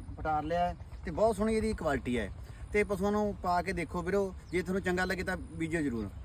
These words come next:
ਤੇ ਦੋਸਤੋ, ਇਹਦਾ ਇੱਕ ਸਾਗ ਵੀ ਬਣਾ ਕੇ ਦੇਖਿਆ ਆਪਾਂ ਇੱਕ ਵਾਰੀ। ਇਹਦਾ ਸਾਗ ਬਹੁਤ ਵਧੀਆ ਬਣਦਾ ਹੈ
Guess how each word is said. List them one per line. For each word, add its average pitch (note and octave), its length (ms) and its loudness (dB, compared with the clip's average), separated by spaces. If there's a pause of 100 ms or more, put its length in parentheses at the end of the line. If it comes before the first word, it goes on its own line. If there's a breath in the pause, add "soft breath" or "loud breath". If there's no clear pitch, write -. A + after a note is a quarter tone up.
(120)
ਤੇ G3+ 100 6
ਦੋਸਤੋ, A3 560 8
ਇਹਦਾ A3+ 180 6
ਇੱਕ A3 520 6
ਸਾਗ F3 300 8
ਵੀ A3+ 140 6
ਬਣਾ F3+ 260 6
ਕੇ F3+ 120 -2
ਦੇਖਿਆ D#3+ 260 2
ਆਪਾਂ E3+ 340 2 (380)
ਇੱਕ E3+ 180 -2
ਵਾਰੀ। F3+ 280 4 (280)
ਇਹਦਾ B3+ 120 2
ਸਾਗ G3 280 6
ਬਹੁਤ F#3+ 220 6
ਵਧੀਆ E3 180 4
ਬਣਦਾ B2 240 2
ਹੈ F2+ 60 -4